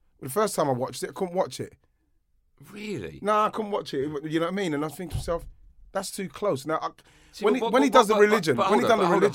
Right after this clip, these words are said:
Speaker 2: hold on. Let me, let me ask you, because here's the problem I have with that, is because if something is labelled comedy, you know it's not, it's not meant to be taken seriously.
Speaker 1: Yeah, but that, that's not, that's not how it works. That's why people get offended,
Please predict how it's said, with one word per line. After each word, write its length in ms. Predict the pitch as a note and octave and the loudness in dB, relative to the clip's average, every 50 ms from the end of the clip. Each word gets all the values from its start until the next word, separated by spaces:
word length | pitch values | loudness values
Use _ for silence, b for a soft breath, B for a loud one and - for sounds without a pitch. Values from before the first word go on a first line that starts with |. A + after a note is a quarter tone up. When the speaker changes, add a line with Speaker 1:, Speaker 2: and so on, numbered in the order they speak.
| E3 C#3+ | 0 -2
Speaker 2:
hold 20 | C3+ | -2
on. 80 | C3+ | -2
Let 100 | D#3+ F#3 | -2 -4
me, 100 | G3+ G3+ | -6 -6
let 140 | - E3 F3+ | -4 -4 -2
me 80 | F#3 E3+ | -2 -2
ask 180 | D#3 C3 - | -4 -4 -6
you, 60 | G2+ b b b b b b b b | -12 b b b b b b b b
because 360 | D3+ C3+ D#3+ F3+ D3 B2+ - B B B B B B B | -10 -4 -2 -4 -4 -4 -8 B B B B B B B
here's 220 | - D#3 F#3+ G#3 G#3 | -8 -6 -6 -6 -6
the 80 | - - | -8 -8
problem 220 | - E3+ D3 B2 A#2+ | -4 -4 -4 -2 0
I 40 | A#2+ | -2
have 100 | B2 G#2+ | -2 -2
with 100 | G2 F2 | -4 -8
that, 160 | E2 D#2 - _ - | -10 -10 -10 _ -12
is 120 | A#2+ A#2+ | -12 -12
because 320 | - D#3 C#3 - D3+ C3+ C3 - | -12 -14 -12 -12 -12 -12 -10 -6
if 180 | E3 G3+ G3 - | -6 -6 -6 -6
something 400 | - G#3+ G#3 - - D3+ D3+ - | -6 -6 -6 -6 -6 -10 -10 -10
is 160 | - B2+ A#2+ | -12 -14 -10
labelled 440 | C3 C3+ C3+ C#3 C3 A#2+ A#2+ A#2 - | -6 -4 -4 -4 -4 -6 -10 -16 -16
comedy, 560 | - - D3+ D3 A#2+ F#2 D#2 D#2+ D2+ - - _ _ _ _ _ _ _ _ - | -16 -14 -12 -10 -10 -10 -10 -12 -14 -14 -18 _ _ _ _ _ _ _ _ -14
you 160 | B2+ C#3 C#3+ | -12 -10 -8
know 260 | C#3+ C#3+ D#3+ D#3 D3 | -6 -4 -4 -4 -4
it's 240 | D3 C#3 C#3 - - | -4 -6 -10 -12 -12
not, 320 | C#3 C3+ C3+ C3+ B2+ C3 - - _ _ - | -8 -4 -4 -4 -4 -4 -12 -20 _ _ -12
it's 240 | B2 C3+ C3 - C#3 | -12 -12 -12 -12 -10
not 280 | D3+ D#3 D3 C#3+ C#3 _ _ _ _ _ _ _ _ _ _ _ _ _ _ _ _ _ _ _ - | -4 -2 -2 -4 -4 _ _ _ _ _ _ _ _ _ _ _ _ _ _ _ _ _ _ _ -14
meant 320 | C#3 C3+ C#3+ D3+ D3 D3 - | -10 -4 -4 -4 -4 -4 -10
to 80 | - | -10
be 100 | C3 C3+ | -8 -8
taken 360 | C3+ C3+ D3+ C3+ C3 - C3+ B2 | -8 -6 -8 -8 -6 -6 -10 -10
seriously. 600 | - - D3+ C3+ A2+ F#2+ E2+ - - F2 D2+ - | -8 -8 -6 -6 -4 -6 -8 -10 -12 -14 -12 -10
Speaker 1:
Yeah, 80 | B3+ B3 | -10 -8
but 140 | A#3 - | -8 -10
that, 160 | - F4+ - - | -10 -12 -12 -12
that's 240 | - - - - | -12 -12 -10 -10
not, 240 | - - - - - - _ | -10 -14 -14 -14 -20 -18 _
that's 220 | - G3+ G3+ - G3+ | -12 -10 -10 -8 -8
not 160 | G3+ - C#3+ | -8 -8 -8
how 180 | C3 E3 D#3 E3+ | -6 -4 -4 -4
it 80 | - | -4
works. 360 | F3 F#3 A3+ G#3+ C#3+ A#2 - - | -4 -4 -2 -2 -2 -4 -4 -6
That's 200 | F3 E3 - - | -6 -6 -6 -6
why 160 | E3 E3+ E3+ | -4 -4 -4
people 300 | D#3+ - E3+ D3+ - D3+ | -4 -6 -12 -12 -12 -12
get 120 | D#3+ F3 D#3+ | -10 -10 -10
offended, 540 | - - - G3+ G3+ G3 D3 A2+ E2+ - | -10 -6 -4 -4 -4 -2 -4 -6 -8 -10